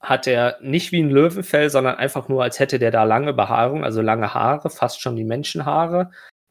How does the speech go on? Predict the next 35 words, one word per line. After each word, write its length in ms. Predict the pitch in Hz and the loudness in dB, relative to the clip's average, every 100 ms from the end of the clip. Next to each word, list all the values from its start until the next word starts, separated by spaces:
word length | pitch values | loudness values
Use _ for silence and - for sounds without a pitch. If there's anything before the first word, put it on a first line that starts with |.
| - | -2
die 100 | 90 | 0
auch 220 | 123 - - | 0 0 -6
so 160 | 123 | -4
ein 100 | 113 - | -4 -4
bisschen 280 | 139 - 135 | -4 0 0
runtergehen, 520 | 127 139 131 123 113 | 2 2 2 2 0
als 180 | 113 - | 0 0
hätte 240 | 120 127 | 0 0
der 120 | 120 104 | 0 -2
einen 140 | 110 | -2
Bart. 380 | 101 131 165 - - | 0 2 0 -4 -6
Die 140 | 165 | -6
ziehen 340 | - - 170 180 | -6 -2 0 2
sich 220 | 151 - | 0 -2
über 180 | 143 135 | 2 2
den 200 | 131 127 | 4 4
Rücken, 540 | 135 151 127 135 160 _ _ _ _ _ _ | 2 2 -2 -4 -6 _ _ _ _ _ _
bis 220 | 151 151 | 2 2
sie, 240 | 175 165 156 | -2 2 2
ähm, 680 | - 127 131 135 139 - _ _ _ _ _ - | 4 4 4 0 -4 -8 _ _ _ _ _ -2
auf 320 | 131 127 - - | 0 0 -6 -8
Mitte 380 | 127 143 170 160 | -4 0 2 2
des 260 | 143 - | 2 2
Rückens 600 | 139 147 147 151 147 - _ _ | 2 2 0 -2 -4 -10 _ _
zum 500 | - 147 147 156 160 _ - | -2 0 0 0 -6 _ -14
Steißbein 580 | - 123 143 - 139 127 | -2 0 0 -2 -4 -2
hingehen, 600 | 131 135 127 127 127 - | -2 0 4 2 0 -6
schuppig 540 | - - - 123 - 110 | -6 -4 0 -2 -2 0
werden 340 | 104 104 107 | 0 0 0
und 160 | 107 117 | -2 0
der 100 | 110 | -2
Schwanz 420 | - 127 143 - | 0 0 0 -2
auch 200 | 123 120 | -2 0
ein 160 | 117 | 0
langer, 400 | 117 127 147 143 | 0 2 2 2